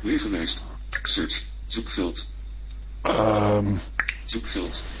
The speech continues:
Speaker 1: Beweegbaar. Search.
Speaker 2: Wat kan ik zoeken? Ik ga naar thee zoeken of ik een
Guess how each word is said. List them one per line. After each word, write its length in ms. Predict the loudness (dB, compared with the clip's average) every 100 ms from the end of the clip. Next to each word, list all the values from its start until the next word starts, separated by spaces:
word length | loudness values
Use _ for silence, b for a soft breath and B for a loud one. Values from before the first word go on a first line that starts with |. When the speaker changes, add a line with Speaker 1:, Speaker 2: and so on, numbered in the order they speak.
| -8
Speaker 1:
Beweegbaar. 480 | -4 -2 -2 -2 -4 -4 -8 -4
Search. 380 | 0 0 2 0 -2 -8 -8 -8 -8 -8
Speaker 2:
Wat 160 | -4 0
kan 120 | 4
ik 60 | 4
zoeken? 360 | 4 4 2 2
Ik 140 | 2
ga 120 | 4
naar 160 | 4 4
thee 200 | 6 6
zoeken 220 | 6 4
of 60 | 4
ik 60 |
een 100 | 2